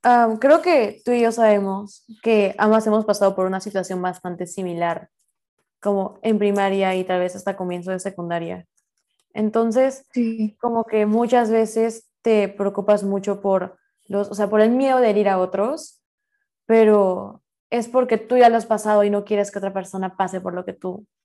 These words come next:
Speaker 1: pasaste, porque ya sabes cómo se siente. Entonces, intentas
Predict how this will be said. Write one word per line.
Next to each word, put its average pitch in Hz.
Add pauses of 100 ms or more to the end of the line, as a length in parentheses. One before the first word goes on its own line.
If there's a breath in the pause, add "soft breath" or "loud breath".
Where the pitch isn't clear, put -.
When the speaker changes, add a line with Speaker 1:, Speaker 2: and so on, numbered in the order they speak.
(120)
Speaker 1:
pasaste, 220
porque 190
ya 208
sabes 226
cómo 214
se 185
siente. 196 (440)
Entonces, 214
intentas 214